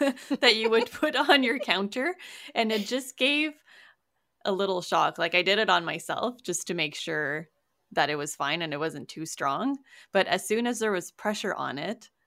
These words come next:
it would just do, like, a little zzz, and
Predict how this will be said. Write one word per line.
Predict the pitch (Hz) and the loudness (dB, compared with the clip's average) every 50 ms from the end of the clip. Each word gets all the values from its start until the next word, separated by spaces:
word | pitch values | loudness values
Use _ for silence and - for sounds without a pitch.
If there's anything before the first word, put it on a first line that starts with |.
| _ _ _ _ _ - | _ _ _ _ _ -10
it | - 165 | -6 -4
would | 160 165 160 | -4 -4 -2
just | - 180 165 - | -4 -6 -6 -2
do, | - 180 175 | -2 0 0
like, | 160 160 165 | 0 0 0
a | |
little | 160 160 156 156 156 151 | -2 -2 -2 -4 -6 -8
zzz, | 165 180 196 196 196 196 _ _ _ - - - - - - - _ _ - | -6 -6 -6 -6 -6 -10 _ _ _ -20 -20 -20 -20 -20 -20 -20 _ _ -4
and | - 170 170 160 156 151 151 156 147 147 - | 0 0 2 2 2 0 0 -2 -6 -10 -14